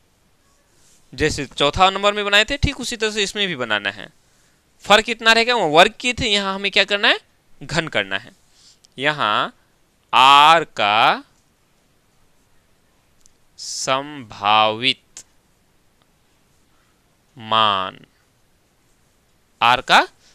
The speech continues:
संभावित मान क्या क्या हो सकता है, यानी शेषफल हमारा ज़ीरो हो सकता है, एक, दो, तीन, चार,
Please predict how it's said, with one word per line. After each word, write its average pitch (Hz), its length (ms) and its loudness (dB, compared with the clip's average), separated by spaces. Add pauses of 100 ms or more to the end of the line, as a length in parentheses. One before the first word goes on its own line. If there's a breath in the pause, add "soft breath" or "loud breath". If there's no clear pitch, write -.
(140)
संभावित 151 540 0
मान 139 180 -4
क्या - 180 4
क्या 226 140 2
हो 226 140 2
सकता 233 300 0
है, 269 120 4 (480 soft breath)
यानी 131 220 -4
शेषफल 180 400 0
हमारा 131 280 0
ज़ीरो 165 320 -2
हो 208 120 -4
सकता 202 320 -6
है, 196 160 2
एक, 170 500 0 (580)
दो, 165 600 -6 (460)
तीन, 160 800 -2 (140)
चार, 156 680 2